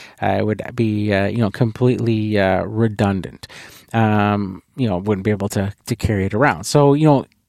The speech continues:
in looking at the trailer, I could fit a forty-eight inch deck on the trailer, but just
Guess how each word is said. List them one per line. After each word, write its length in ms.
in 460
looking 520
at 140
the 80
trailer, 720
I 140
could 240
fit 520
a 140
forty-eight 1040
inch 440
deck 460
on 180
the 100
trailer, 480
but 280
just 560